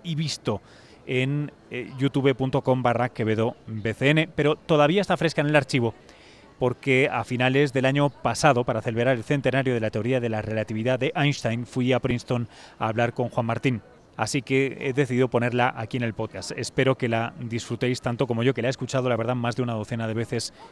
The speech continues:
siempre a comprovecho. En elmetodo punto f m puedes suscribirte, compartir el podcast y hacer una donación para sostener esta fiesta del pensamiento sin ánimo de lucro. Si te gusta lo que escuchas, considera dejarnos una valoración en iTunes, iVoox o dejar tus comentarios y sugerencias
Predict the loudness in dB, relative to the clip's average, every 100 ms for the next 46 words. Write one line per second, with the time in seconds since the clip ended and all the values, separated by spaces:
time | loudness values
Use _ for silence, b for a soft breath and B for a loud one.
0 | -16 -10 0 0 2 -2 -4 B B -8
1 | -4 -4 -2 -2 -2 -4 -10 -12 2 2
2 | 2 0 0 2 2 0 -2 2 2 4
3 | 2 2 2 2 2 -2 4 4 4 2
4 | 2 0 -2 -2 0 2 2 0 0 2
5 | 2 4 4 2 2 2 0 0 0 0
6 | 0 -2 -2 0 2 2 4 2 2 2
7 | 2 2 2 2 2 0 2 2 2 2
8 | 2 -2 B B B B 0 4 4 4
9 | 2 2 2 0 2 2 2 0 2 4
10 | 4 2 2 0 2 2 4 2 2 2
11 | 2 -4 -6 -4 -2 -2 -2 -2 0 0
12 | 0 -2 -2 0 0 0 -4 0 0 2
13 | 2 2 0 -2 -4 -2 0 -2 0 0
14 | 0